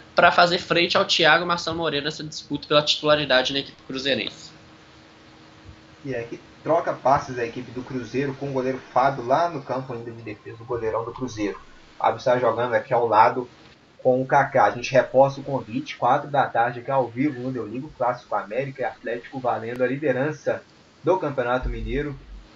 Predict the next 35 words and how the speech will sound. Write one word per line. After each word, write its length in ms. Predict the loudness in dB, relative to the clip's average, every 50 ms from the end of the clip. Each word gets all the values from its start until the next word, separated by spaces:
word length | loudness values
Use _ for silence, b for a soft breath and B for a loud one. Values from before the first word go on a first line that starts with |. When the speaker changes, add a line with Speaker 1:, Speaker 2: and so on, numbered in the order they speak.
| -14 -10
Speaker 2:
em 140 | -8 -6 0
caso 220 | 0 0 0 0
de 80 | -4 -10
vitória 340 | -12 -2 0 0 0 2
do 60 | 2 -2
Atlético. 420 | -2 -2 -2 -4 -4 -4 -4 -8
Em 80 | -14 -10
caso 220 | -6 -6 -6 -6
de 80 | -8 -12
empate, 520 | -14 -6 -4 -2 -2 -2 -4 -4 -10 -8
o 40 | -6
América, 920 | -6 -6 -6 -6 -6 -6 -6 -8 -6 -4 -2 0 0 0 0 -2 -4 -6 -10 -16 -20 -20 _ -20 _ -20 _ _ _ _ _ _ -20 _ _ _ _ _ _ _ _ _ _ _ _ _ _
conferindo 560 | -16 -16 -16 -14 -16 -16 -14 -14 -14 -12 -12
aqui, 220 | -12 -12 -12 -14
em 80 | -16 -10
caso 560 | -4 -2 -2 -2 -2 -4 -6 -8 -8 -8 -8
de 140 | -8 -10 -12
empate, 480 | -12 -12 -4 0 2 2 2 2 -2
o 20 | -4
América 340 | -4 -4 -8 -10 -8 -10 -8
torce 300 | -4 -4 -4 -4 -4 -8
contra 200 | -10 -10 -10 -12
o 40 |
Tombense. 340 | -10 -8 -8 -8 -8 -10 -8
O 40 | -6
Tombense 380 | -6 -6 -4 -4 -6 -8 -8 -10
ganhar 200 | -8 -6 -6 -6
do 80 | -8
Coimbra, 400 | -10 -10 -10 -10 -8 -10 -12 -14
quem 180 | -14 -10 -10 -10
assina 320 | -10 -10 -16 -14 -10 -10
a 40 | -10 -10 -10 -8
ponta 200 | -8 -8 -8 -8
do 100 | -12 -8
campeonato 540 | -8 -8 -6 -4 -4 -2 -2 -4 -6 -6